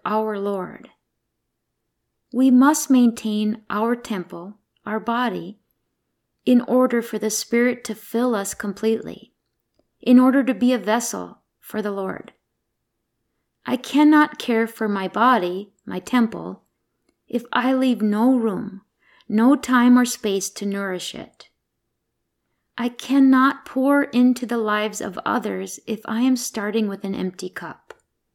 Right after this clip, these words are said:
I'm here today to tell you this truth and to continue to tell myself this truth. We are worthy of setting boundaries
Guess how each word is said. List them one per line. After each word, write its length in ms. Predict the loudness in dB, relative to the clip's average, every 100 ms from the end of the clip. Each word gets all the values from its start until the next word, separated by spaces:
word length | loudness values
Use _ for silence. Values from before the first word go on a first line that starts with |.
| _ _ _ _ _ _ _ _ _ _ _ _ _ _ _ _ _ 0
I'm 220 | 4 6
here 240 | 6 4
today 320 | 4 2 0 0
to 100 | -2
tell 280 | -2 0 0
you 180 | 0
this 320 | 0 0 0 -2
truth 540 | -4 -6 -8 -12 _ _ _ _ _ _ _ _ _ _ -4
and 180 | -2
to 80 | -2
continue 540 | -2 -2 0 2 2 0
to 120 | -4
tell 280 | -4 -4 -4
myself 720 | -4 -6 -4 2 2 2 -6
this 240 | -8 -8
truth. 520 | -14 -16 -18 _ _ _ _ _ _ _ _ _ _ _ _ _ _
We 600 | -4 2 4 4 0 -4 _
are 180 | -2 -2
worthy 680 | -2 0 2 2 0 -2 -4
of 200 | -6 -6
setting 440 | -4 0 4 4
boundaries 800 | 4 2 0 -2 -6 -12 -14 -16